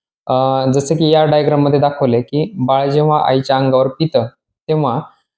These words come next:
अ, सेन्सरी नर्व्हजद्वारे म्हणजे, अम, नसांद्वारे, अ, आईच्या ब्रेनला कळतं की बाळ अंगावर पितंय आणि त्यानंतर काय होतं, आईच्या ब्रेनमधील पोस्टेरियर पिट्युटरी म्हणजे एक भाग आईच्या मेंदूमधला, त्या ग्रंथीद्वारे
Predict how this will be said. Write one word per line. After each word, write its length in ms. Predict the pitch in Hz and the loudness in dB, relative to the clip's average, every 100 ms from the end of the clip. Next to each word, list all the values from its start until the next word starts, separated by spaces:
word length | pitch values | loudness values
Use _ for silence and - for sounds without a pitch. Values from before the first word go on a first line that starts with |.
| _ | _
अ, 300 | 127 127 131 - | -4 -2 -2 -2
सेन्सरी 520 | - 151 151 156 156 | 0 0 0 0 0
नर्व्हजद्वारे 680 | 156 151 156 143 135 120 | 2 2 0 0 0 2
म्हणजे, 360 | 113 123 131 143 196 - _ _ - | 2 2 2 0 -2 -8 _ _ -4
अम, 600 | 123 127 127 131 131 127 - - | 0 0 0 0 0 0 -4 -6
नसांद्वारे, 640 | 131 135 165 160 139 123 110 135 - - | -4 -2 -2 0 2 2 -2 -6 -16 -6
अ, 60 | |
आईच्या 520 | 123 123 123 131 127 135 | -4 -2 0 -2 0 0
ब्रेनला 360 | 135 147 139 | 2 0 0
कळतं 380 | 139 170 160 127 | 0 2 2 0
की 140 | 123 | 0
बाळ 220 | 135 139 139 | 0 2 0
अंगावर 380 | 143 143 143 | 0 0 0
पितंय 360 | 147 160 160 127 - _ _ _ | 0 -4 -6 -8 -12 _ _ _
आणि 140 | 123 131 | -6 -4
त्यानंतर 500 | 131 147 151 156 156 | -2 0 0 0 2
काय 160 | 156 | 2
होतं, 240 | 156 143 123 - - _ - | 2 2 -2 -4 -14 _ -4
आईच्या 440 | 127 135 139 160 | -2 0 0 0
ब्रेनमधील 800 | 147 135 143 147 147 143 143 127 - - | 2 2 2 2 2 2 2 0 -2 -2
पोस्टेरियर 560 | 143 - 165 160 165 165 | -4 -2 0 2 2 2
पिट्युटरी 500 | 165 160 135 123 113 | 0 0 0 0 0
म्हणजे 420 | 113 123 127 135 190 - _ | 2 2 2 2 -2 -8 _
एक 200 | 139 139 156 147 | -6 -2 -2 0
भाग 340 | 127 127 147 127 | 2 2 2 0
आईच्या 340 | 120 127 127 | 0 0 0
मेंदूमधला, 560 | 131 127 123 120 120 113 | 0 2 2 2 2 0
त्या 300 | 113 143 143 | -2 -2 0
ग्रंथीद्वारे 800 | 143 151 147 175 160 160 143 | 2 2 2 2 2 2 2